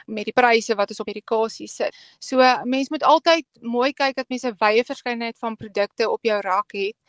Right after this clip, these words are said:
Ag, dan toets mens maar, as jy sien 'n ding verkoop nie en hy, of hy verval,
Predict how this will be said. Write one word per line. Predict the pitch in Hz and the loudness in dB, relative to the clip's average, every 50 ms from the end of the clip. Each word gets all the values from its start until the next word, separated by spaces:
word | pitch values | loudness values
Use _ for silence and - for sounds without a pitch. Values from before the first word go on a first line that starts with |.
| _ - - _ _ _ | _ -20 -20 _ _ _
Ag, | - - - - - | 2 2 2 2 2
dan | - 285 285 - | 0 0 0 2
toets | - 349 349 - - | 2 2 2 2 0
mens | - 269 240 233 220 - - | 0 0 0 0 -4 -8 -6
maar, | 214 202 196 190 - | -2 -2 -2 -2 -4
as | - - - 226 - | -4 -4 -4 -4 0
jy | - 233 | 0 0
sien | 233 - - 277 262 262 | 0 2 0 0 2 2
'n | 247 | 0
ding | - 226 233 226 | -2 -4 -6 -4
verkoop | - 254 - - - 247 233 233 - | -6 -8 -6 2 4 4 4 4 2
nie | 233 226 226 220 | -4 -2 -2 -2
en | 214 208 | -2 -2
hy, | 202 196 | -2 -2
of | - - - | -2 0 2
hy | 226 220 | 2 0
verval, | - - 220 - - - - 269 240 220 214 208 208 | 2 -2 -4 -4 -6 2 6 8 8 8 8 6 2